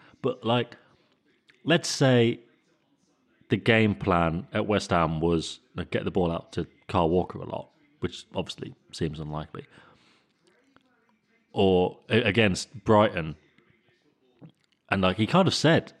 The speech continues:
didn't he? Like, they knew that he, they could go one against one against Milner because of the way that Brighton was set up. So he kind of said that that was the game plan. But let's just say the game plan was, "L-, let's actually move it over to the right a lot more." And the players kept giving it to Doku.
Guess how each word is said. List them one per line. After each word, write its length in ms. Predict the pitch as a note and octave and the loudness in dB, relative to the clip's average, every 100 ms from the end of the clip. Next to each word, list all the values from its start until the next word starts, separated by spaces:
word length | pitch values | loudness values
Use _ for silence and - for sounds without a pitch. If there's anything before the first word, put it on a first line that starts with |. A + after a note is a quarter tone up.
| - | -2
didn't 180 | C#3+ A2+ | 0 0
he? 80 | |
Like, 140 | C#2 E2+ | 0 2
they 120 | G2+ | 4
knew 260 | G#2 C3+ A2+ | 6 6 4
that 220 | D#2+ - - | 2 -2 -4
he, 140 | A2 | -2
they 120 | F#2+ | 0
could 140 | - E2+ | -2 2
go 120 | E2+ | 2
one 200 | E2 D#2 | 2 0
against 260 | D#2+ D#2 | -2 -2
one 160 | F2 D#2 | -2 -2
against 280 | C#2+ D2 - | -2 -4 -4
Milner 280 | D#2+ C#2+ C#2+ | -4 -4 -6
because 260 | - F2+ | -4 -2
of 60 | E2+ | 2
the 80 | F2 | 4
way 180 | F2+ | 4
that 120 | E2 - | 2 0
Brighton 260 | F2+ E2 | -2 -2
was 80 | D#2+ | -4
set 120 | G2+ | -2
up. 180 | G#2 F2+ | -2 -2
So 80 | F2+ | -2
he 60 | G2 | 0
kind 180 | E3 | 0
of 80 | G#2 | 0
said 200 | - B2 | 0 -2
that 100 | - | -2
that 180 | - - | -6 -4
was 160 | A#2+ E2 | -6 -6
the 80 | - | -6
game 200 | F2 - | -8 -8
plan. 260 | - - - - - | -10 -12 -14 -12 -4
But 160 | C#3 | 0
let's 180 | D3 - | 0 2
just 180 | C#3+ - | 0 2
say 160 | B2 | 4
the 120 | G2+ G#2+ | 4 4
game 240 | A#2+ A2 | 2 2
plan 260 | A2 G2 G2 | 2 4 6
was, 360 | G#2+ F#2 - - _ - A#2 | 6 6 0 -14 _ -12 -8
"L-, 80 | - | -2
let's 220 | A2+ G#2+ | 0 0
actually 300 | G2+ - F#2+ | 0 2 2
move 260 | F2+ G2+ G2 | 6 6 4
it 60 | |
over 180 | F#2 F#2 | 2 0
to 120 | - | 0
the 80 | E2+ | -2
right 320 | F#2+ F2+ D#2+ - _ _ _ _ | 2 2 0 -8 _ _ _ _
a 40 | G2 | -6
lot 160 | F#2 - | -6 -6
more." 220 | - A#2+ _ _ _ _ - | -14 -16 _ _ _ _ 0
And 120 | A2 | 2
the 60 | A2 | 4
players 260 | A#2 G#2+ | 4 4
kept 300 | - B2 - | 4 0 2
giving 200 | A2 G2 | 2 4
it 80 | F#2 | 2
to 60 | G2 | 2
Doku. 400 | G2+ - F2+ | 0 0 -8